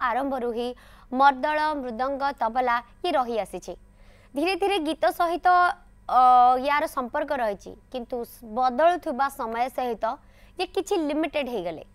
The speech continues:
କ୍ଲାସିକାଲ ହେଇଗଲେ, ଭଜନ ସହିତ ହେଇଗଲେ ବା ସଂସ୍କୃତି ଏବଂ ପରମ୍ପରା ସହିତ ଯୋଡ଼ି ହେଇ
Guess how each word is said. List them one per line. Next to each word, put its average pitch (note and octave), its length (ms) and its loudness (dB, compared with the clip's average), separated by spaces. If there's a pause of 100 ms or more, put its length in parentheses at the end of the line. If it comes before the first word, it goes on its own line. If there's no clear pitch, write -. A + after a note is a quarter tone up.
(200)
କ୍ଲାସିକାଲ C#4+ 560 -2
ହେଇଗଲେ, A#3 420 -2 (380)
ଭଜନ A#3 400 -6
ସହିତ C4 400 -6
ହେଇଗଲେ A3+ 420 -4
ବା C#4+ 220 0 (320)
ସଂସ୍କୃତି F4+ 720 0 (220)
ଏବଂ C#4+ 220 2 (180)
ପରମ୍ପରା D#4 480 0
ସହିତ B3 280 -6 (120)
ଯୋଡ଼ି G#3 240 -4
ହେଇ G3+ 100 -6